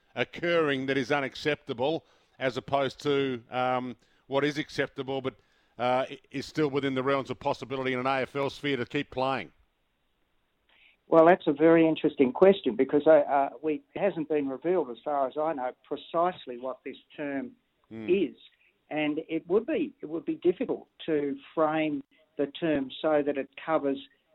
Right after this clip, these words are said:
Speaker 2: uh, specific things that are going to be identifiable. So, uh, I,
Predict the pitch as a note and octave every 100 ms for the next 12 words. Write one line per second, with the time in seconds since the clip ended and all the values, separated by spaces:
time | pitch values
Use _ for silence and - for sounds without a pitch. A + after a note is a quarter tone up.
0 | _ C3+ C3+ C3+ C3+ C#3+ - - - D3
1 | - G3+ F3 - D3 C3+ C#3+ - C#3+ C#3+
2 | D3+ C#3+ C#3 C#3+ C#3 C#3 D#3+ D3 C#3+ E3
3 | D#3 - E3 F#3+ F#3+ - - - - D3+
4 | D3 C#3 _ _ _ _ D3 D#3 D3+ -
5 | - - - -